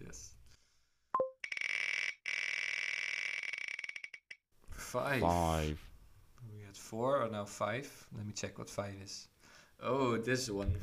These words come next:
Speaker 1: <laughs> Vogon asked who was the M F L manager of the year.
Speaker 2: Year got to go to Ronan, surely.
Speaker 1: Yes.
Speaker 2: Two leagues,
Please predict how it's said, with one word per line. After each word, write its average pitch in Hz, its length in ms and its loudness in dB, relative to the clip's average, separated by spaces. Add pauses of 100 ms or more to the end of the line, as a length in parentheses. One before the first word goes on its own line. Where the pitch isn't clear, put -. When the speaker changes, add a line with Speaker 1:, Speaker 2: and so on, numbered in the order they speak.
(140)
Speaker 1:
<laughs> - 1040 6
Vogon 131 920 4
asked 117 800 0
who 120 160 4
was 117 220 4
the 113 220 -2
M 127 180 4
F 113 160 2
L 113 180 6
manager 117 520 2
of 113 180 -2
the 117 100 -2
year. 110 420 2 (280)
Speaker 2:
Year 190 260 8
got 139 220 4
to 135 40 -2
go 131 140 6
to 104 140 -2
Ronan, 101 420 4
surely. 82 600 -8
Speaker 1:
Yes. - 400 0 (100)
Speaker 2:
Two 156 300 10
leagues, 101 580 4